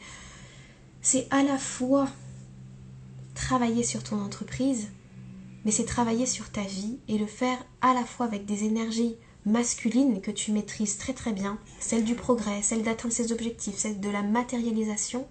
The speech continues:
mais aussi avec tes énergies féminines. Celle du plaisir, de l'intuition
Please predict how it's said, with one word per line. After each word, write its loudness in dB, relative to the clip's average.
mais 4
aussi 2
avec 0
tes 0
énergies 0
féminines. 0
Celle 2
du -2
plaisir, -4
de 0
l'intuition -2